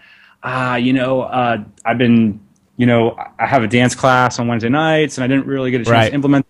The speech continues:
Speaker 1: You think you give me a ref-," it's like, "Come on, man, I can't handle this." So
Speaker 2: Right, and it, yeah, and, like, maxing out three credit cards and stuff like that, it's just not what we want. You know what I'm saying?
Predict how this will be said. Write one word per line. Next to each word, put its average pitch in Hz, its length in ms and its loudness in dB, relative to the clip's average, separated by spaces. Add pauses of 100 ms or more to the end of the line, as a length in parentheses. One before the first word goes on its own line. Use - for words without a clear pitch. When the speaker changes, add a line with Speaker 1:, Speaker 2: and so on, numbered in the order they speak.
(160)
Speaker 1:
You - 80 -20
think 127 100 -2
you 120 60 -14
give 120 120 -2
me 117 60 2
a 117 40 -2
ref-," 131 200 0
it's - 140 -6
like, 110 140 0
"Come 139 220 -2
on, 92 220 0
man, 80 180 -6
I 98 60 -4
can't 104 280 -2
handle 101 220 -2
this." 90 180 -8
So 101 120 -2
Speaker 2:
Right, 147 260 2
and 147 100 0
it, 147 200 -4
yeah, 131 180 2
and, 139 280 0
like, 135 180 -2
maxing 139 380 2
out 131 180 0
three 131 160 -2
credit 123 260 -2
cards 123 220 0
and 123 100 -8
stuff - 160 -6
like 120 100 -8
that, 117 180 -2
it's 127 100 -2
just 156 180 -8
not 151 200 4
what 131 120 0
we 120 80 2
want. 113 380 -4
You 135 80 -4
know 135 80 2
what 131 80 0
I'm 123 100 -2
saying? 139 300 0